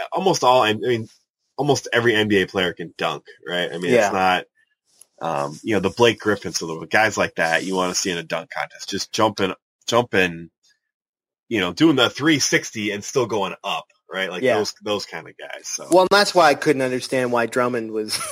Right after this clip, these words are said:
Speaker 2: <laughs> was in this
Speaker 1: Yeah,
Speaker 2: one.
Speaker 1: yeah.
Speaker 2: It's just
Speaker 1: <laughs> That doesn't make sense.
Speaker 2: I felt bad for Andre. Although I, I was, I said I, I thought Andre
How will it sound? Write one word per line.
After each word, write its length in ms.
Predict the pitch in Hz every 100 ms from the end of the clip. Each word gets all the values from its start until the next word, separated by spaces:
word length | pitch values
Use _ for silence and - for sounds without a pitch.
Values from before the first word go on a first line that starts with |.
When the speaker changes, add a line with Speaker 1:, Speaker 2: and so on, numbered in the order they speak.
| - -
Speaker 2:
<laughs> 120 | -
was 240 | 226 190 147
in 180 | 175 170
this 120 | 139
Speaker 1:
Yeah, 240 | 139 139 151
Speaker 2:
one. 80 | 95 78 - -
Speaker 1:
yeah. 280 | 107 82 76
Speaker 2:
It's 220 | 73 73
just 280 | 151 135 120
Speaker 1:
<laughs> 0 |
That 180 | 156 123
doesn't 320 | 110 90 82
make 160 | 82
sense. 420 | - 76 73 - -
Speaker 2:
I 100 | 151
felt 280 | - 160 143
bad 300 | 135 131 131
for 180 | 123
Andre. 560 | 120 120 120 120 120 120 _ _ _ -
Although 240 | 170 185
I, 140 | 175 190
I 100 | 180
was, 200 | 185 180
I 220 | 170 160
said 240 | 147 175 156
I, 180 | 147 156
I 80 | 147
thought 220 | 143 170
Andre 480 | 156 143 143 135 131